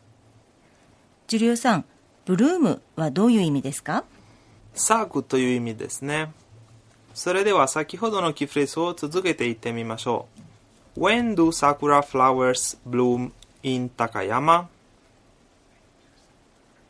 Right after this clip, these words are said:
Speaker 2: When do sakura flowers bloom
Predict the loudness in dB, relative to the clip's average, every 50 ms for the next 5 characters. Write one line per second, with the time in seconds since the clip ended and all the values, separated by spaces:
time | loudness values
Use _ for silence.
0 | _ -20 _ _ _ _ _ _ _ _ _ _ _ -8 2 4 4 4 4 2
1 | 0 2 4 6 6 6 4 0 -2 0 2 0 2 2 2 2 2 2 2 0
2 | 2 2 2 4 2 0 0 0 -2 -6 -4 0 0 0 0 0 -2 -6 -8